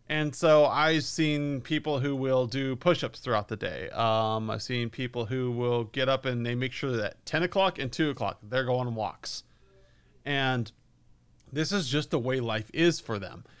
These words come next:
And, uh, other people are just, they're just too busy and they get into that lifestyle. And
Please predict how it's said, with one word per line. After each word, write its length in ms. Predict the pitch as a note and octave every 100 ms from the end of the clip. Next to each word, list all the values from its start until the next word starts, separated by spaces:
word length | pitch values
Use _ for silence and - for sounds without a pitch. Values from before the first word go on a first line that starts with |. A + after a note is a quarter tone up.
| - - - -
And, 640 | D3 C#3+ C3+ B2+ B2+ A#2
uh, 440 | A#2+ A#2 G#2+ G#2 -
other 240 | C3 F#3 G#3
people 280 | E3 D#3+ D3
are 120 | C3
just, 320 | D3+ C3 - - -
they're 160 | D3
just 240 | C3 C#3+ -
too 140 | B2
busy 600 | G2+ C#3 D3+ F3 E3 E3
and 220 | C3 B2
they 140 | A#2+ A#2
get 180 | C3+
into 140 | A#2 -
that 160 | B2
lifestyle. 460 | G#2 D3 E3 A#2 A2
And 220 | - C3+